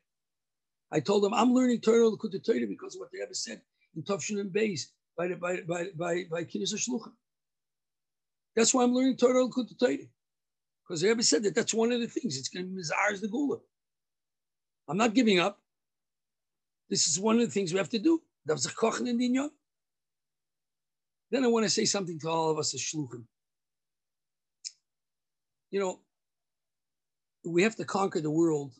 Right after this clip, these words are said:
The Rebbe says, "L'takas eitz," we have to conquer the world. To conquer the world,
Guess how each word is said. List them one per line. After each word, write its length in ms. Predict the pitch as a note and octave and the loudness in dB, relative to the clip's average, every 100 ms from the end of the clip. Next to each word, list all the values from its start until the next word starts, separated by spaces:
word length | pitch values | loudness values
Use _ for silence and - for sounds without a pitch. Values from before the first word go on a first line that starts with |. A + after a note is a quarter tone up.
| - | -10
The 60 | |
Rebbe 140 | F3+ D3+ | -8 -8
says, 180 | E3 | -8
"L'takas 500 | C3+ - E3 - - | -10 -6 -6 -6 -8
eitz," 220 | D#3+ D3 C#3+ | -6 -6 -8
we 60 | |
have 100 | C#3+ | -14
to 80 | - | -18
conquer 320 | - D#3 C#3+ | -10 -10 -10
the 100 | C3 | -14
world. 340 | C3 C#3+ C3+ C#3 _ _ _ _ _ _ _ _ _ _ _ _ _ _ _ _ - | -12 -10 -10 -12 _ _ _ _ _ _ _ _ _ _ _ _ _ _ _ _ -10
To 80 | E3+ | -6
conquer 300 | - A3 A3 | 0 0 0
the 120 | F3+ | -2
world, 420 | E3+ F3+ E3+ D#3+ | -2 -2 0 -4